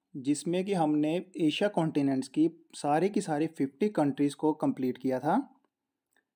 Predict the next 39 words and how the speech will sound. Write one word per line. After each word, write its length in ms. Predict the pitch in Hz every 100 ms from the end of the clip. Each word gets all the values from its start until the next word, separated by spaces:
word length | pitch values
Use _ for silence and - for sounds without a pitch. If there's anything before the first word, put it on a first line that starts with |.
| _ -
ठीक 140 | 127
है? 200 | 160 240 262 - -
उसमें 260 | 143 - 202
हमने 260 | 190 180
उनकी 240 | 180 165 165
कैपिटल, 600 | - 131 - 147 220 330 - -
करेंसी 600 | 135 135 135 190 269 269
और 120 | 170
मैप 280 | 190 165 160
लोकेशन 400 | 156 143 127 117
को 120 | 110
देखा 260 | 117 113 117
था। 140 | 113 110 _ _ _
अगर 300 | 139 127 165
आप 120 | 185 190
वो 140 | 175
वीडियो 260 | 170 170 180
देखना 300 | 156 143 160
चाहते 300 | - 151 156
हैं 200 | 170 240
तो 140 | 240 - 156
आप 180 | 143
हमारे 240 | 156 143 151
चैनल 300 | 143 135 143
पे 120 | 147
आके 340 | 135 127 185 294 349 _ _ _ _ -
उसकी 240 | 143 - 147
जो 120 | 156
प्लेलिस्ट 480 | - 135 147 190 196
है 60 |
उसमें 260 | 202 196 175
देख 220 | 127 123
सकते 280 | - 143 -
हैं, 100 | 180
उसमें 400 | 214 185 - 156
आपको 420 | 156 143 - 254 277
एशिया 220 | 160 -
कॉन्टिनेंट 420 | 147 147 143 147
की 160 | 147 226